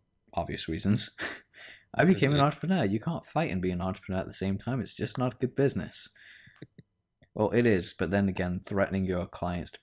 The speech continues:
Speaker 1: pay you in-, or you'll knock their teeth out just, you know, doesn't, doesn't gel well with people. <laughs>
Speaker 2: They, they don't ever pay still, <laughs> so. <laughs>
Speaker 1: I know, right? Tell me about it. Assholes. Just, just
Speaker 2: I
Speaker 1: do it.
Speaker 2: know.
Speaker 1: I should just do it. I should get some pleasure out of it.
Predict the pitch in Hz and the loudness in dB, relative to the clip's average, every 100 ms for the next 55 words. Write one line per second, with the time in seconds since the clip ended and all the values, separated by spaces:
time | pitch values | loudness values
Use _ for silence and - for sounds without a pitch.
0 | - 87 87 85 85 87 - - 85 - | -8 -6 -4 -4 -4 -6 -12 -12 -12 -12
1 | - 82 85 80 78 80 - 78 - 85 | -10 -6 -6 -6 -6 -8 -8 -14 -10 -12
2 | 78 65 - - - - 58 - - 135 | -10 -12 -14 -12 -14 -12 -14 -12 -6 -4
3 | 131 - - 104 92 67 80 76 - 73 | -4 -6 0 0 0 -4 -4 -6 -8 -12
4 | 67 - - - 113 - - _ _ _ | -14 -12 -14 -10 -12 -12 -14 _ _ _
5 | - 220 226 220 233 226 214 180 156 123 | 4 6 6 6 8 8 8 6 4 6
6 | 127 - 175 175 185 - 180 - - 240 | 4 6 4 6 4 0 0 4 8 8
7 | - - - - - 202 - - - - | 6 2 0 -2 2 2 2 -2 -4 0
8 | 139 175 107 82 120 127 - 175 104 - | 2 4 4 2 0 -2 -4 -4 -4 -8
9 | - 160 196 - - - - - - - | -10 -4 -2 -4 -10 -12 -12 -12 -12 -12
10 | - - - - 147 165 110 113 139 151 | -10 -10 -6 0 4 6 6 2 2 0
11 | - 131 98 120 135 131 - 120 120 110 | 4 2 2 2 2 2 0 0 0 0
12 | 104 101 92 85 80 80 76 | 0 0 -2 -6 -6 -6 -8